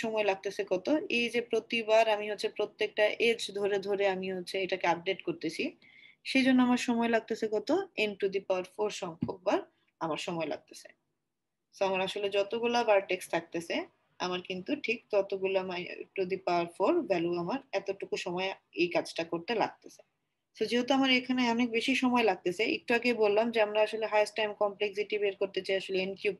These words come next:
পর্যন্ত। সেই জন্য আরেকটা বেটার অ্যালগরিদম আসছে, যেটার নাম হচ্ছে ফ্লয়েড ওয়ারশাল অ্যালগরিদম। So এরপরে আসলে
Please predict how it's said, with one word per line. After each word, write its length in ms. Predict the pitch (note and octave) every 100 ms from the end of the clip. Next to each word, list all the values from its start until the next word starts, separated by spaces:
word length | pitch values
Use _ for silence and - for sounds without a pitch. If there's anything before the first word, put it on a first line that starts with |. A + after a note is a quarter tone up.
| F3+
পর্যন্ত। 340 | E3+ E3+ E3 B3+ - _ _ _ _ -
সেই 140 | A3+
জন্য 120 | A3+ A#3 G#3+
আরেকটা 240 | A3 A#3+ A3
বেটার 220 | G#3+ G#3+
অ্যালগরিদম 420 | G3+ G3 F#3 F3 F3
আসছে, 180 | E3+ C#4+ D#4+
যেটার 240 | G3+ F#3+ F3+
নাম 80 | F3 F3
হচ্ছে 180 | F3 D#4+ F4
ফ্লয়েড 260 | A3 F#3+ F3 E3
ওয়ারশাল 340 | D#3+ - - -
অ্যালগরিদম। 540 | F#3+ F3 D3+ - - _ _ _ _ _ -
So 80 | - B3
এরপরে 320 | C4 C4 C#4 C#4 C4
আসলে 200 | C4+